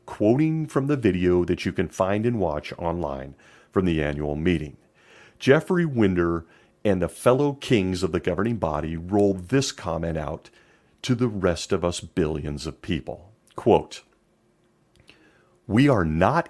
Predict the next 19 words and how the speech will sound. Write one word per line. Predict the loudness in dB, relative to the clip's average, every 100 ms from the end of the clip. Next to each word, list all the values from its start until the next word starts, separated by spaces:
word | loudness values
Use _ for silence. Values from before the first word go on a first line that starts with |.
| -2
embarrassed | -2 0 4 4 4 -2 -10 -12 -18 _ _ -2
by | 2
adjustments | 2 2 2 2 0 -4 -4 -2
that | 0
have | 0 0
been | 0
made, | 2 2 0 -4 -8 _ _ _ -8
nor | 0 4 6 8 6
is | 2 0 2
an | 2
apology | 0 -4 -4 -2 -2 -2
needed | 0 0 0 -2 -4 -12 _ _
for | -2 0 2
not | 2 2 0 -8 _
getting | 4 6 6 4
it | 2 2 -2
exactly | -4 -4 -2 2 2 0 -4 -2 -2
right | -2 0 0 -6 _ _ _ _
previously." | -4 0 2 2 -2 -2 -8 -8